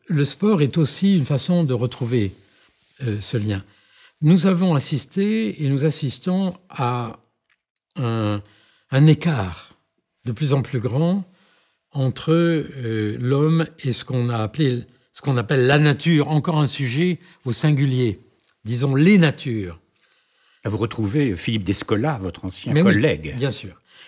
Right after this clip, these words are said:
Speaker 1: Et Philippe Descola est un grand pionnier sur les,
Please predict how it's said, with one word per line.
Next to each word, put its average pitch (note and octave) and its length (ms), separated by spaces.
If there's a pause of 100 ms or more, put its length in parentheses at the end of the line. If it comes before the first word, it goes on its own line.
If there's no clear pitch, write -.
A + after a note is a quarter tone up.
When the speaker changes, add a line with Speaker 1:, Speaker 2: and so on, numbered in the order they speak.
(120)
Speaker 1:
Et D#3 160
Philippe D3 240
Descola D#3+ 580
est C3 220
un G#2+ 420 (340)
grand C#3 180
pionnier C#3+ 580
sur B2+ 300
les, G#2+ 420